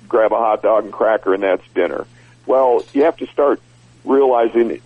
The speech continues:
that your, the food you eat is healthy, that your, your social habits lead.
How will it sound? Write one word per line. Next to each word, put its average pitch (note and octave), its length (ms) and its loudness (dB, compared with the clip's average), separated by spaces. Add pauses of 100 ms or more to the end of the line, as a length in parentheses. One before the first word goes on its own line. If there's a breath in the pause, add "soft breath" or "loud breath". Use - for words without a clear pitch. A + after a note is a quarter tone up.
that A2+ 260 -2
your, G#2 280 2 (160)
the A2+ 180 0 (100)
food E3 280 2
you A#2 160 0
eat G#2 340 -2 (140)
is G#2 100 0
healthy, - 580 -2 (400 soft breath)
that - 200 2
your, A#2+ 260 2
your - 760 -2 (420)
social B2+ 400 0
habits B2 440 0 (680)
lead. A#2+ 380 0